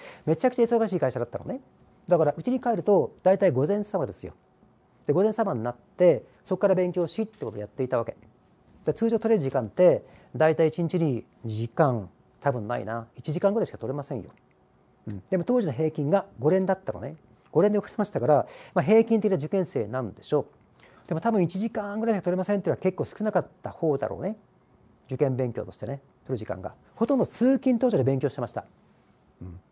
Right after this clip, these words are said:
で、インプットはもうずーっと通勤途中やっていたのね。インプット系。まあ、ないしは入門系とか、担当系ですよね。これインプットで終了して、させていたんですよ。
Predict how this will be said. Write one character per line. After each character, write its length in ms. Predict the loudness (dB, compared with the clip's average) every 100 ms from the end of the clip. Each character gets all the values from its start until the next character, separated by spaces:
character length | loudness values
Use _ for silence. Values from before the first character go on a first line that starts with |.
| _ _ _ 0
で、 80 | 0
イ 40 |
ン 60 | 2
プ 80 |
ッ 40 | -2
ト 160 | 0
は 40 | -2
も 60 |
う 20 | 0
ず 100 | 2
ー 180 | 2
っ 20 | 2
と 100 | -2
通 140 | -4
勤 200 | -2 0
途 120 | 0
中 60 | -2
や 60 | -4
っ 20 |
て 100 | -4
い 60 |
た 80 | -6
の 60 | -6
ね。 160 | -10 -14 _ _ -2
イ 100 | 0
ン 60 | 0
プ 140 | -2
ッ 20 |
ト 140 | -6 -2
系。 220 | 0 -2 -6 _ _ _ -6
ま 60 | 0
あ、 20 |
な 80 | 0
い 60 |
し 80 | 0
は 60 | -2
入 140 | 0
門 160 | -2 -2
系 180 | -4
と 100 | -2
か、 240 | 0 0 -2 -12 -4
担 200 | -2 -2
当 220 | 2 2
系 180 | 2 -2
で 60 |
す 100 | -2
よ 60 | -8
ね。 120 | -12 -16 _ _ _ -20 _ 0
こ 80 |
れ 80 | 2
イ 20 |
ン 60 | 2
プ 120 | 0
ッ 40 | -2
ト 100 | 2
で 220 | 0 0
終 200 | 0 2
了 60 | 4
し 60 |
て、 140 | 0 -4
さ 120 | -8
せ 80 | -2
て 80 | -2
い 60 |
た 120 | -2 -6
ん 40 |
で 60 | -6
す 80 |
よ。 80 | -16